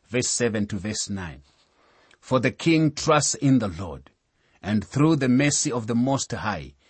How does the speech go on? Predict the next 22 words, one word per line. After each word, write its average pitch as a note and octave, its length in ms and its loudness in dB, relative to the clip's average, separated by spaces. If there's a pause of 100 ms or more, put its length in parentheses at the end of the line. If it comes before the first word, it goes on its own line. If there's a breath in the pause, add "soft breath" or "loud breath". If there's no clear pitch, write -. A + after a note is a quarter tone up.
(120)
he A#2 180 0
shall A#2 220 0
not G#2 320 -2
be G2+ 100 -2
moved. F2 520 -8 (440)
Your A#2+ 300 2
hand C3 320 2
will B2 180 -2
find B2+ 420 0
all B2+ 300 0
the, A2+ 140 -4
your B2+ 280 0
enemies. F#2 600 -6 (1040)
Your B2+ 200 2
right B2 320 2
hand A#2+ 440 -2 (140)
will A2 180 -4
find B2 420 0
those A2+ 300 -2
who A#2 160 -4
hurt A2 400 -4
you. D#2 160 -12